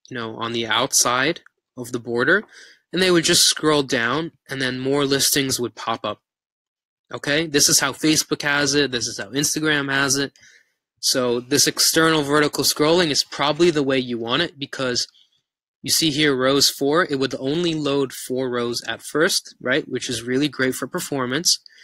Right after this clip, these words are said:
And then as the user scrolls down, it would start loading more. Okay, so it's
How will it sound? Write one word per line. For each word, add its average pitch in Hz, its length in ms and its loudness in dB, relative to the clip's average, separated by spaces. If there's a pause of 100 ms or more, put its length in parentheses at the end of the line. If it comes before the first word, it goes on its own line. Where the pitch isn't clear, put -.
(400)
And 143 120 0
then 139 180 2
as 139 300 2
the 147 80 2
user 143 340 0
scrolls 143 440 0
down, 175 360 2
it 151 100 -2
would 127 140 0
start 127 280 0
loading 120 440 -2
more. 104 320 -10 (800)
Okay, 151 200 0
so 139 180 0
it's - 280 -4